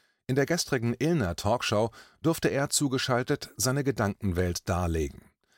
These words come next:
Wenn es nach ihm ginge, ja dann, Zitat, "es wäre besser bei der covid-Behandlung, wir hätten keine Wahlen in diesem Jahr." Zitat Ende. Gab es Reaktionen, Einwände oder Protest der anwesenden Gäste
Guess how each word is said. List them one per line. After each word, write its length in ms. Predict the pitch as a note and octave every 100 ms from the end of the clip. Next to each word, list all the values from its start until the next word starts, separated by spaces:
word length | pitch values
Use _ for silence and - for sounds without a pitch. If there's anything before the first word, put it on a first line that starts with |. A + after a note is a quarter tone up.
| _ _
Wenn 140 | D3+
es 100 | E3
nach 160 | E3+ D3 -
ihm 240 | E3 E3
ginge, 340 | A#2 C3 D#3+
ja 240 | D3 A2 G#2+
dann, 380 | F#2+ F#2 C3+ E3
Zitat, 460 | - G#2 G#2+ B2 - - - _ _ -
"es 200 | D3+ D#3+
wäre 240 | E3 D3
besser 280 | B2 - C3+
bei 100 | G#2+
der 120 | F#2+
covid-Behandlung, 920 | - B2+ C3 - A2+ A#2 B2 A#2+ A#2+ -
wir 160 | C3
hätten 260 | D3 - D#3
keine 440 | - C3+ C#3+ G2+
Wahlen 440 | E2+ E2+ D#2 D2+ D#2
in 140 | F#2
diesem 300 | F2+ E2 E2+
Jahr." 320 | E2 C2 - _ _ _ -
Zitat 420 | - - C3+ -
Ende. 260 | F2 D2 - - _ _ _ _ _ _ -
Gab 220 | A#2+ A#2+
es 160 | A#2+ -
Reaktionen, 800 | G#2 F#2+ - - G2+ A2+ A#2+ - - -
Einwände 500 | B2 D3 D3+ D#3 D3+
oder 180 | G2+ F2
Protest 580 | - F#2 C#3 C#3 - A2
der 120 | G2
anwesenden 540 | G#2+ G2 F#2 F2 F2
Gäste 400 | G2 G2 - A#2